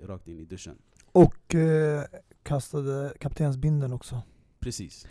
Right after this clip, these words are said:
Speaker 1: precis.
Speaker 2: Alltså, det är
Speaker 1: Det här är Arsenals kapten, North Londons kapten.
Speaker 2: Men det här visar vart modern fotboll är på väg mot. Alltså, förr i tiden, om man spolar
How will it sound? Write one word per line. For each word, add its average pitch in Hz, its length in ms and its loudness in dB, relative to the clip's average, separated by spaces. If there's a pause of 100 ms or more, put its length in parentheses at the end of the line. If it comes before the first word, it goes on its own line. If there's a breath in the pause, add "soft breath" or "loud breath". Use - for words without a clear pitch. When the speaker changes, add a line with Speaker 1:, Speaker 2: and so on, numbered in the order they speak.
(120)
Speaker 1:
precis. 95 420 -12 (520 soft breath)
Speaker 2:
Alltså, 139 200 0
det 143 120 10
är 151 580 12 (360)
Speaker 1:
Det 131 120 -20
här 165 160 -4
är 143 120 -4
Arsenals 131 440 -2
kapten, - 380 -10 (100)
North 123 460 -2
Londons 110 640 -8
kapten. - 460 0 (760)
Speaker 2:
Men 175 180 2
det 165 80 6
här 185 160 8
visar 180 400 6
vart 135 400 2
modern 147 400 2
fotboll 131 720 0 (680)
är 151 80 -8
på 139 140 0
väg 147 260 2
mot. 123 280 -8
Alltså, - 220 -8
förr 170 340 4
i 156 80 2
tiden, 143 640 -4 (160)
om 151 120 -8
man 143 160 0
spolar 147 460 0